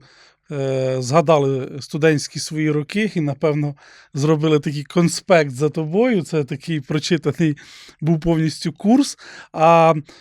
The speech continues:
з приводу, е, ти класно проговорила про те, що, м, шкідники, про те, що хвороби ми маємо.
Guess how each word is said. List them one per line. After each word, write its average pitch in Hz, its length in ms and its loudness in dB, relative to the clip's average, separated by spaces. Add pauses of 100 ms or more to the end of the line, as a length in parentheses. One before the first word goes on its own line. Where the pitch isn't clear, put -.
з - 100 -14
приводу, 226 800 6 (420)
е, 165 160 6
ти 185 160 0
класно 190 420 4
проговорила 175 580 4
про 160 140 0
те, 170 160 0
що, 160 280 2
м, 151 360 -4
шкідники, 196 1120 0
про 160 120 -4
те, 151 160 0
що 156 180 -6
хвороби 185 500 4
ми 175 120 4
маємо. 156 480 2